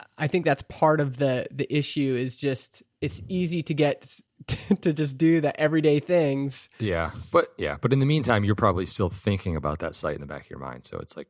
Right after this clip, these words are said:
Speaker 2: still taking up mental energy.
Speaker 1: Oh, yeah. Yeah. Yeah. I, I think this is why cadence seems so important,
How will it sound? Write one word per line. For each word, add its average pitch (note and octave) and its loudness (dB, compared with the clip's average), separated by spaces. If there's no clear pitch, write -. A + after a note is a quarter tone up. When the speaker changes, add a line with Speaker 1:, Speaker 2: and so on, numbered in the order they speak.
Speaker 2:
still - -8
taking F2+ -6
up D2 -8
mental F2 -6
energy. D2 -8
Speaker 1:
Oh, G3 2
yeah. C#3 -2
Yeah. C#3+ 0
Yeah. E3+ 0
I, E3+ 0
I F3+ 4
think D4 0
this C4+ 0
is G3 0
why D#3+ 4
cadence E3+ 0
seems E3 0
so E3+ 4
important, D3+ 0